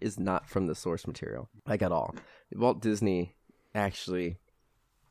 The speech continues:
was kinda like, "Hey, what if we had this, like, monkey king dude? That could be kinda cool." And this,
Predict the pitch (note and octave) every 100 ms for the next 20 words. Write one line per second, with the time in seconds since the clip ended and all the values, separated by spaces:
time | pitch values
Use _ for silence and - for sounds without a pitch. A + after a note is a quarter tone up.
0 | _ _ G#2+ - G#2 F2+ F#2 A2+ G2 F2+
1 | - G#2+ F#2+ F#2 F2 E2 D#2 F#2+ F2+ F#2
2 | _ _ _ - F#2 E2 G2+ - F2 A2+
3 | - - G#2 F#2+ F2 D#2 F2+ F#2 - -
4 | - - - - - - A#2+ A2+ A2 G2+
5 | B2+ -